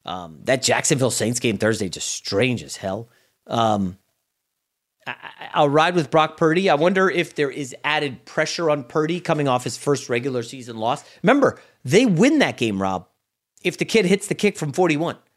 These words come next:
So, and this is probably seven and a half, eight instead of seven or six and a half. Um, I, I like the Niners here. I'll go Niners twenty-three, Vikings fourteen.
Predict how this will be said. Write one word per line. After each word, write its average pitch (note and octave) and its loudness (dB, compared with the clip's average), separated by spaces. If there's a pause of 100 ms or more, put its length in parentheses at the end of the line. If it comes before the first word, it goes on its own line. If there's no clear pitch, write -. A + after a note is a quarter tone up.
(440)
So, E3 2
and F3 2
this G3 0
is D#3+ -10
probably F#3 2
seven D#3+ 2
and C#3+ 2
a C3 0
half, C#3+ -2 (320)
eight D#3 2
instead C#3+ 0
of B2 -2
seven C3+ 0
or B2 -12
six C3 -6
and A2+ -4
a - -2
half. C3+ -4 (340)
Um, G2 -10 (1080)
I, F3+ 0
I - 2
like C#4 2
the F3 0
Niners D3 -4
here. D#2+ -16
I'll D3 0
go A3+ 4
Niners F#3 2 (560)
twenty-three, E3+ 0
Vikings D3 -2
fourteen. A#2+ -6